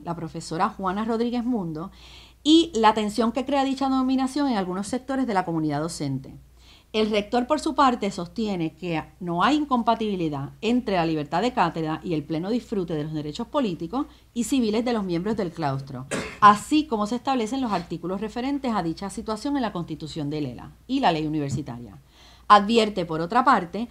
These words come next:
la prohi-, la prohibición de actividades partidistas en los salones u otros lugares del recinto, como también aconseja a los docentes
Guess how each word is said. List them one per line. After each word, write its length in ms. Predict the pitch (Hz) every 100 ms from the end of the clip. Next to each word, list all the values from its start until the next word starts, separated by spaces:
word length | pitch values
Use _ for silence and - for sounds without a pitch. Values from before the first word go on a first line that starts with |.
| - -
la 260 | 233 247 277
prohi-, 320 | 311 294 294
la 200 | 240 240
prohibición 580 | 277 285 285 269 262 226
de 60 | 208
actividades 440 | 208 196 170 190
partidistas 680 | 208 226 233 233 190 - 196
en 80 | 170
los 140 | 160
salones 440 | 151 147 139 185 -
u 100 | 208
otros 240 | 196 208
lugares 280 | 220 208 233
del 140 | 233 226
recinto, 520 | 254 311 302 254 220
como 240 | 208 208
también 260 | 214 202 196
aconseja 460 | 208 247 240 262
a 20 | 254
los 140 | 269
docentes 640 | 269 262 226 180 190 202